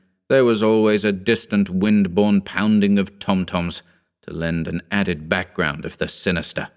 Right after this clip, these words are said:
It was maddening to have the muffled clatter always stealing over the wide red plains. Why would it never stop? Day and night, week on week, it was always going in, in exhaustless relays,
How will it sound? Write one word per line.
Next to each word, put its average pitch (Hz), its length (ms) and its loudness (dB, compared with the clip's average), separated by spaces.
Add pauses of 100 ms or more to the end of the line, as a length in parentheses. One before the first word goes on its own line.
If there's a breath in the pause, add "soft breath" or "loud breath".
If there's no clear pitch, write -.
(680)
It 147 160 2
was 131 180 4
maddening 98 680 2
to 90 160 -2
have 85 240 -2
the 87 80 -2
muffled 90 580 0
clatter 95 440 -2
always 101 420 2
stealing 87 640 -2
over 85 220 -2
the 87 120 -2
wide 85 380 -2
red 87 220 -2
plains. 85 380 -4 (380)
Why 131 200 2
would 165 160 2
it 139 140 0
never 110 220 0
stop? - 480 -6 (480)
Day 104 260 2
and 80 200 -4
night, 92 340 -4
week 151 260 2
on 117 200 2
week, - 420 -2 (320)
it 123 160 0
was 123 180 4
always 110 500 4
going 98 420 4
in, 101 100 4
in 113 100 2
exhaustless 110 840 0
relays, 95 480 2